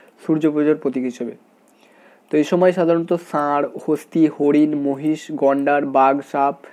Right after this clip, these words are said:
বটগাছ, আগুন, নদীকে দেবতা হিসেবে পুজো করা হতো। অর্থাৎ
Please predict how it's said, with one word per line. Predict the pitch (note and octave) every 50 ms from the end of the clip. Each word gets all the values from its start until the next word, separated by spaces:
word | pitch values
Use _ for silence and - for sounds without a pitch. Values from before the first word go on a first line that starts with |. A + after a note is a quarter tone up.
| - - - - - - - _ -
বটগাছ, | C#3 C#3+ C#3 C#3+ C#3+ D3 D3+ D3+ D3 - - _
আগুন, | - C3 C3+ C#3+ C#3+ D3 D3+ D#3 E3 - - _ _ -
নদীকে | D#3 D3+ D3+ D3+ E3 D#3+ F3 E3+
দেবতা | D3 D#3 D#3 D3+ D#3+ D#3+ F3
হিসেবে | F3 E3 E3+ E3+ E3 E3+
পুজো | D#3+ D#3 C#3 D3 D3
করা | C#3 D3 C#3 C#3+
হতো। | C3 A#2+ B2 A2+ A2+ -
অর্থাৎ | C#3 C#3 D3 - D#3+ E3